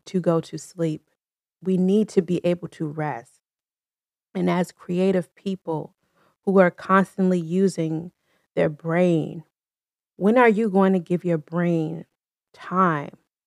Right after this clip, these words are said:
to relax? How are you gonna come up with your next best, best hit or your next best book if you haven't allowed yourself time to rest?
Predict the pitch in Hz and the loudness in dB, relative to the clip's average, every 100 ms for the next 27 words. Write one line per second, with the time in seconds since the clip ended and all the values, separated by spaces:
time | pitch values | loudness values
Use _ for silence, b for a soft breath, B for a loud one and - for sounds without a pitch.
0 | _ _ _ _ _ _ _ _ - 247 | _ _ _ _ _ _ _ _ -6 0
1 | 226 202 180 262 220 - _ _ _ _ | 2 4 2 0 -2 -8 _ _ _ _
2 | _ _ _ _ _ _ _ _ _ _ | _ _ _ _ _ _ _ _ _ _
3 | _ _ _ - 254 285 269 240 247 226 | _ _ _ 4 8 8 8 4 2 2
4 | - 233 214 214 196 190 175 175 202 - | -4 -2 0 0 0 2 2 2 2 0
5 | _ _ _ 156 139 190 190 - - - | _ _ _ -18 -2 2 2 0 -20 -20
6 | _ _ _ _ - 147 214 208 - - | _ _ _ _ -10 6 8 8 0 4
7 | 233 220 - _ _ - 196 202 202 185 | 8 8 6 _ _ 2 4 6 6 4
8 | 190 202 - _ _ - _ _ - 151 | 2 0 -4 _ _ -20 _ _ -20 -20
9 | - 190 190 185 - - - _ _ _ | 4 6 6 4 0 -16 -20 _ _ _
10 | 151 - 277 233 190 - _ _ _ 196 | -14 6 8 10 8 4 _ _ _ -4
11 | - 202 220 254 220 208 190 180 170 175 | -4 -6 -4 -2 0 0 0 -2 -2 0
12 | 180 180 165 - 170 165 _ - 160 160 | 0 -2 -10 -6 -6 -6 _ -14 -10 -10
13 | - 170 151 143 - - | -10 -12 -10 -12 -16 -20